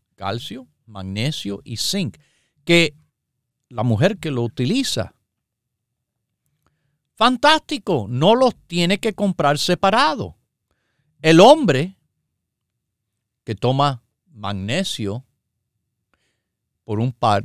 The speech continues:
por un lado, y el zinc, bueno, comprándolo separado sale más caro. No quisiera que fuera así, pero lo es. Y es el beneficio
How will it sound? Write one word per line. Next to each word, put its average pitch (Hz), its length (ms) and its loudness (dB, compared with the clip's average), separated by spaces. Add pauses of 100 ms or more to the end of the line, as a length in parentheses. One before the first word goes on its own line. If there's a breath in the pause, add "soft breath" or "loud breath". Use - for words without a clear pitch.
(180)
por 107 140 -2
un 143 140 0
lado, 101 340 0
y 277 180 0
el 165 160 4
zinc, 180 600 0
bueno, 294 480 -10
comprándolo 233 640 -4
separado 294 840 -6 (200)
sale 294 440 -8
más 254 260 -6
caro. 226 460 -2 (1120)
No 123 180 -6
quisiera 196 520 -2
que 196 120 -8
fuera 214 300 -6
así, 302 260 -6
pero 330 320 -2
lo 370 260 -2 (280)
es. - 360 -10 (1000)
Y 131 180 -2
es 196 120 4
el 214 100 0
beneficio 165 920 -4